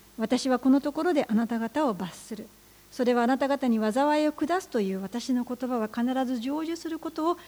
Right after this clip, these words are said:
あなた方が知るためである。主はこう仰せられる。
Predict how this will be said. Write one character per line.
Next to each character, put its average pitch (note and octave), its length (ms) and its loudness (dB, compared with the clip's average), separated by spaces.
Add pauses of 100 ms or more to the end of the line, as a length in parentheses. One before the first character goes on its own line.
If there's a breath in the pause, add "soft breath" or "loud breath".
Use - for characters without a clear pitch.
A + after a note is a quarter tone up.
(160 loud breath)
あ B3 60 -4
な A3+ 100 2
た A3+ 120 -4
方 A3 200 -6
が F3+ 100 -6
知 A#3+ 160 -6
る A#3 120 -2
た C4 100 0
め C4 120 2
で G3 120 -2
あ F#3+ 80 -8
る。 - 80 -16 (600)
主 - 180 -2
は A3+ 120 2
こ A#3+ 180 -2
う A#3+ 40 2
仰 A#3+ 60 0
せ A#3+ 140 -4
ら A#3 100 -2
れ A3 120 -4
る。 F#3 100 -12